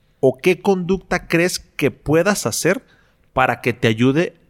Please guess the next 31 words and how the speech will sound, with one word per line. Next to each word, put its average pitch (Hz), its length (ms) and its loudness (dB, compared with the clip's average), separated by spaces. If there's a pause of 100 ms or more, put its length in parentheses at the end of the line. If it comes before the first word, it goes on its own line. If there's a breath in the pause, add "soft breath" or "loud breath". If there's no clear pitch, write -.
(400)
a 107 140 0
fomentar 117 600 0
mayor 135 460 0
bienestar 120 520 -2
emocional? 98 680 -4 (760)
Una 202 240 0
vez 214 180 0
que 226 120 -2
identificas, 170 920 -2 (760)
si - 180 -4
estás 151 240 -2
identificando 139 680 0
como 110 220 -2
la 107 160 0
conducta 143 520 -2
que 131 120 -2
no 127 160 0
te - 80 -4
está 170 180 -4
ayudando, 180 540 -2 (480 soft breath)
trata 135 280 0
de 160 60 2
identificar 131 520 0
ahorita 147 240 0
como 120 260 -2
con 113 200 -2
el 107 120 2
ejemplo 117 380 -2
que 120 100 -6
hizo 113 140 -4
Armando. 117 440 -4